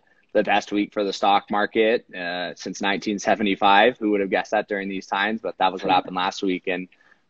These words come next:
um, you know, I just had a talk with my client in San Francisco, uh, just right before this, and she was mentioning how,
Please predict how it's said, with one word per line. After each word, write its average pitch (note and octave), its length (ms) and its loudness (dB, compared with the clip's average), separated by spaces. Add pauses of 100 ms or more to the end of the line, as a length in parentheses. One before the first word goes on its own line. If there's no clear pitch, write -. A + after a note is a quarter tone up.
(120)
um, G2 360 6
you A2 60 0
know, A2 80 6
I A#2 40 4
just A2 120 -2
had B2 100 8
a A2 80 2
talk A2 400 2
with G#2+ 140 -8
my G#2 100 -6
client G2 380 -8
in F#2 80 -12
San F#2+ 140 -10
Francisco, F#2 800 -2
uh, F2 320 2
just - 240 -8
right F2+ 140 2
before F2+ 380 0
this, F2+ 220 0
and F2 300 -6
she - 220 -2
was F#2 120 0
mentioning F#2 460 -2
how, F2 400 2